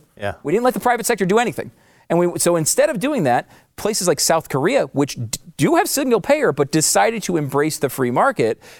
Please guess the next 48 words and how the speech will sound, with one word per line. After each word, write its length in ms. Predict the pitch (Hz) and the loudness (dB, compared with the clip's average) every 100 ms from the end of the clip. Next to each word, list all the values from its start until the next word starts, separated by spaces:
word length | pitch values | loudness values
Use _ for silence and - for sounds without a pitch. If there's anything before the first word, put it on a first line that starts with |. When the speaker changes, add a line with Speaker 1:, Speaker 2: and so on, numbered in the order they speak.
| - | -4
Speaker 2:
to 80 | 139 | -4
get 280 | 113 151 - | 0 0 0
these 220 | 151 - | -2 0
tests 260 | 151 127 | 0 -2
produced, 600 | - 117 107 311 247 - - - | -2 -4 -2 -2 -2 -6 -14 -2
wound 180 | 127 131 | 0 0
up 100 | 123 | 0
having 320 | 135 151 131 | 0 0 0
a 40 | |
lot 160 | 113 101 | 0 0
of 60 | - | 0
tests, 280 | 98 98 | -4 -4
and 160 | - 113 | -4 -4
it 60 | 104 | -2
wound 140 | 101 | -4
up 60 | 95 | -4
working 280 | 101 101 104 | -4 -4 -2
out 140 | 95 | -2
better 220 | - 226 | 0 0
for 100 | - | -2
them. 180 | 98 98 - _ - | -4 -6 -8 _ -8
They've 320 | 104 139 160 | 0 2 2
bent 220 | 120 107 95 | 0 0 -2
the 60 | |
curve 260 | 92 101 92 | -2 -2 -2
the 80 | 92 | -2
right 180 | 98 120 | -2 0
way. 300 | 294 262 - - - _ | 0 0 -6 -18 -20 _
But 100 | 196 202 | -2 0
a-, 60 | 196 | 0
again, 220 | 175 254 | 0 0
this 140 | 175 | 0
is 80 | 175 | 0
about 360 | 175 180 180 180 | 0 2 2 0
acceleration 760 | - - 165 127 120 117 120 | -4 0 2 2 0 -2 -4
of 100 | 101 | -6
pace, 440 | - 104 - - - _ _ | -4 -6 -4 -8 -10 _ _
right? 260 | 110 117 - - _ | -2 -2 -4 -16 _
If 140 | 139 123 | -2 0
you 80 | |
start 420 | 135 - - 175 208 | 0 0 2 0 0
and 80 | |
you 80 | 151 | -4
do 160 | 117 151 | -2 -2
these 200 | 160 131 | -2 -2
drastic 420 | 113 110 - 104 | 0 0 0 -4
things 300 | - 90 - | -4 -4 -4
early, 480 | 120 117 143 220 254 | -2 -2 -2 -4 -8